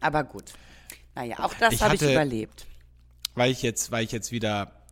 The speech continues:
Speaker 2: viel und viel zu tun habe mit, mit Menschen, die,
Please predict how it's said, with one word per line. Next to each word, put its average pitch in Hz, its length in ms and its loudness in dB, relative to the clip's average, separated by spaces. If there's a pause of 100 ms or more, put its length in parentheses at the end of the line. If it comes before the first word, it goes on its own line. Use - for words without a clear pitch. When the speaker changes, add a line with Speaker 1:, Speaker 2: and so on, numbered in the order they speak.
(140)
Speaker 2:
viel 135 400 -2
und 117 300 -10
viel 131 480 -6
zu - 140 -10
tun 127 260 -4
habe 113 220 -2
mit, 107 420 -6
mit 104 240 -10
Menschen, 107 800 -6
die, 98 460 -4